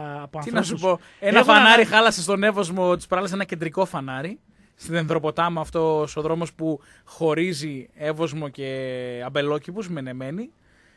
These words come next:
Speaker 2: Έτσι, το οποίο είναι κεντρικό φανάρι, είναι ο δρόμος ο οποίος είναι υψηλής
Speaker 1: Ναι.
Speaker 2: ταχύτητας.
Speaker 1: Ναι.
Speaker 2: Με ταχύτητες εξήντα, εβδομήντα και τα λοιπά. Επικίνδυνο δηλαδή.
Speaker 1: Ναι.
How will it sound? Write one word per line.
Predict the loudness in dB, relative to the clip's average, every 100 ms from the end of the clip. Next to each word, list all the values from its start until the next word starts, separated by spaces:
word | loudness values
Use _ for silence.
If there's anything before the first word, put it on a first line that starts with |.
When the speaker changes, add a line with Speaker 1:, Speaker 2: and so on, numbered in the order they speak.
| _ _
Speaker 2:
Έτσι, | -8 -6
το | -6
οποίο | -2
είναι | -2
κεντρικό | -2 -2 -2
φανάρι, | -2 -4 -4
είναι | -2
ο | -2
δρόμος | 0 -2 -4
ο | -6
οποίος | -8 -6
είναι | -6
υψηλής | -4 -6 -6
Speaker 1:
Ναι. | -8
Speaker 2:
ταχύτητας. | -10 -14 -14 -20 -18 -16
Speaker 1:
Ναι. | -16 -18 _ _ _ _
Speaker 2:
Με | -12
ταχύτητες | -12 -12 -10 -8
εξήντα, | -8 -10 -2
εβδομήντα | -2 -2 -6 -8 -8
και |
τα | -8
λοιπά. | -12 -8 -10 -10 _ _ _ _ -20
Επικίνδυνο | -14 -4 0 2 0 -6
δηλαδή. | -10 -12 -10
Speaker 1:
Ναι. | -8